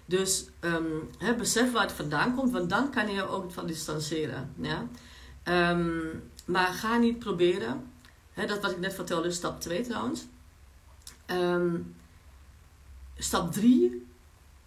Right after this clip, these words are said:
voordat we ons ervan di-, gaan distancieren, stap drie is: kies één van deze belemmerende overtuigingen of van dingen,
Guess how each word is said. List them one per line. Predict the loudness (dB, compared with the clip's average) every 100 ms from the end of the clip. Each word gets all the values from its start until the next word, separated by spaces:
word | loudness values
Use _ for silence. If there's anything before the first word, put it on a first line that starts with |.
| -20 -20 -20 -20 -20 -20 -20 -12
voordat | -4 -2 0
we |
ons | -2 -2 -4
ervan | -4 -2 -2
di-, | -2
gaan | -2 -2
distancieren, | -2 -2 -4 -4 -4
stap | -4 -4 -4
drie | 4 4 4
is: | 0 -6 -6 -8 -12 -20
kies | -2 2 2 0 -6
één | 0 2 2 -2
van | -4 -2
deze | 0 -2 -2
belemmerende | 0 2 2 2
overtuigingen | -2 -2 0 0 -2 -6 -6
of | -6
van | -4 -2
dingen, | 0 0 -2